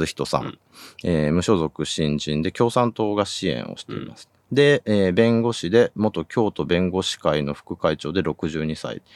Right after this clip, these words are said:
Speaker 1: で、スキンヘッドがトレードマークのですね。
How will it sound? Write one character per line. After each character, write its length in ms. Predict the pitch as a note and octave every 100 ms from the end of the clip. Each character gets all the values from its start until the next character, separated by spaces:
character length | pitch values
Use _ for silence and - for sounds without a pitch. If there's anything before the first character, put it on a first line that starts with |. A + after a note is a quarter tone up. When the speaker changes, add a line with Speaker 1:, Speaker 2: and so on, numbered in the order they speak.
| - - - - -
Speaker 1:
で、 80 | -
ス 120 | -
キ 100 | -
ン 20 | D#3+
ヘ 80 |
ッ 60 | E3
ド 100 | -
が 200 | C#2 B1
ト 100 | -
レ 100 | F2
ー 40 | D#2
ド 80 | D#2
マ 160 | C#2+
ー 40 | C#2+
ク 120 | D2+
の 200 | C2+ G1+ - _ _ _ _ _ _ _
で 100 | -
す 100 | -
ね。 160 | G2+ G2